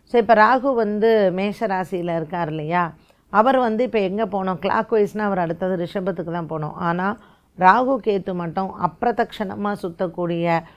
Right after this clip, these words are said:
ஒரு வரத்தை பெற்றவர்கள். அதனால இவங்க வந்து ஒரு ராசியிலிருந்து அடுத்த ராசிக்கு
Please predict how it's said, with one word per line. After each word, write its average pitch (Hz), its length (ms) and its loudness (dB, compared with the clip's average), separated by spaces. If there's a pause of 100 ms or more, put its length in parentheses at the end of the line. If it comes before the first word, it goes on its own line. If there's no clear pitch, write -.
(160)
ஒரு 175 240 2
வரத்தை 208 540 2
பெற்றவர்கள். 160 720 -4 (160)
அதனால 180 520 0
இவங்க 202 440 -2
வந்து 175 500 0 (300)
ஒரு 180 260 4
ராசியிலிருந்து 185 1080 0 (240)
அடுத்த 220 420 0
ராசிக்கு 190 760 -2